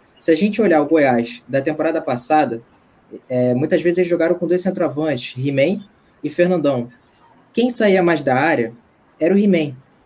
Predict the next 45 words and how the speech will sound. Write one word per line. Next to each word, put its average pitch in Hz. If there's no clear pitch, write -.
O 120
Fernandão, 165
ele 196
ficava 185
mais 202
fixo. -
O 226
He-Man, 175
tudo 180
bem, 139
ele 120
é 127
muito 151
mais 170
velho, 123
mas 147
o -
He-Man 196
nessa 220
temporada 135
já 180
demonstrou 196
que 196
não 196
consegue 190
trabalhar 147
fora 139
da 127
área. 107
Então 143
ele 175
tem 190
que 196
ser 208
aquele 190
centroavante 185
muito 185
mais 185
fis-, 196
muito, 170
muito, 180
muito, 165
muito 190
mais 180
fixo, 214